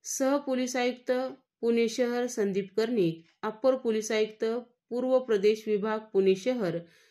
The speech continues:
नामदेव चव्हाण, पोलीस उपायुक्त परिमंडळ चार पुणे शहर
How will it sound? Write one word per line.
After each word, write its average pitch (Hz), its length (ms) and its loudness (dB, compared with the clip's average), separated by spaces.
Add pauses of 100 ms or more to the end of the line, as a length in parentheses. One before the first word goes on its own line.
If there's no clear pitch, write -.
(440)
नामदेव 220 540 2
चव्हाण, 226 560 -2 (560)
पोलीस 262 340 0
उपायुक्त 233 560 -2 (540)
परिमंडळ 254 520 2 (140)
चार 214 300 2
पुणे 208 320 2
शहर 202 440 -2